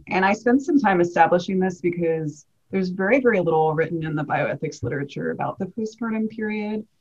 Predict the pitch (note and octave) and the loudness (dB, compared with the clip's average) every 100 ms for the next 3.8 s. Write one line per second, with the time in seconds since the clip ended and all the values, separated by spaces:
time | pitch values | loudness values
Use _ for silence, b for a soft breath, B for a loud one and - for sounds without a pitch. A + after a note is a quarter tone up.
0 | _ _ - F3+ F3+ E3+ G#3 G3+ F#3 F3 | _ _ 0 6 6 6 6 6 6 2
1 | F3+ - - D3+ - C#3+ - D#3+ - - | -2 -4 -4 -6 -6 -8 -12 -14 -10 -4
2 | E3+ E3+ E3+ - E3+ D#3 D#3 D3 D3+ - | -2 -2 -4 -2 0 2 2 0 -6 -8
3 | D#3+ D3+ D3 D3+ C#3+ C#3 C#3+ | -10 -8 -6 -4 -2 -4 -6